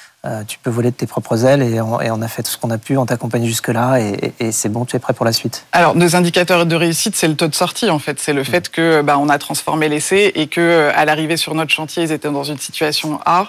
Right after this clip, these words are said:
Speaker 2: euh, vraiment très précaire. Et en sortie, bah, le taux de réussite, euh, l'indicateur le plus favorable, c'est ils ont trouvé un emploi.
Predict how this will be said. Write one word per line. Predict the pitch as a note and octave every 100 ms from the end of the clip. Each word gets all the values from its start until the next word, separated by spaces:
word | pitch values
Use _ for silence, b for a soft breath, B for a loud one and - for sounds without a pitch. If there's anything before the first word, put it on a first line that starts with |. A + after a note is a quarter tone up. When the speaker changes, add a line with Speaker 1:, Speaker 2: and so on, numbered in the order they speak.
| - D#3
Speaker 2:
euh, | C#3+ C#3 B2+
vraiment | C#3 D3 D3+
très | - D3+
précaire. | - C3 F3 F#3+ F3
Et | D#3 D#3
en | D3+ D3+
sortie, | - D#3+ -
bah, | F#3 C#3
le | C#3
taux | C3+ D#3+
de |
réussite, | D#3 E3 - D#3+
euh, | D3
l'indicateur | D3+ D#3 D3 D#3 E3
le | D#3
plus | C#3+ D#3
favorable, | D#3 D3+ D#3+ D#3+
c'est | - E3
ils | E3 D#3
ont | D#3+
trouvé | - D#3
un | D#3
emploi. | D#3 D3+ E3+ G#3+